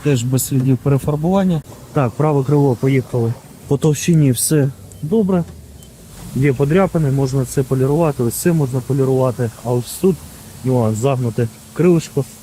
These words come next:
ось тут по ребру, вирівняти його без фарбування, скоріше за все, не вийде. Фара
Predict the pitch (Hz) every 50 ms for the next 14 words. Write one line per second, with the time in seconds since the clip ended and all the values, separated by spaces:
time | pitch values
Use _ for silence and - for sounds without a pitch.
0 | - - - - - - - - 113 - - - 123 98 - - 131 135 135 143
1 | 151 170 175 139 - - - - 123 135 151 147 143 131 127 127 120 - 127 127
2 | 123 120 127 131 135 127 - - 135 127 131 127 131 139 139 143 135 123 110 -
3 | - - - - - - - - - - - - 135 135 127 135 123 131 127 123
4 | - - 156 147 143 - - - - - - - - - - - - - - -
5 | - - - 135 143 139 139 131 120 113 113 110 104 - - - - - - -
6 | - 156 160 151 139 117 107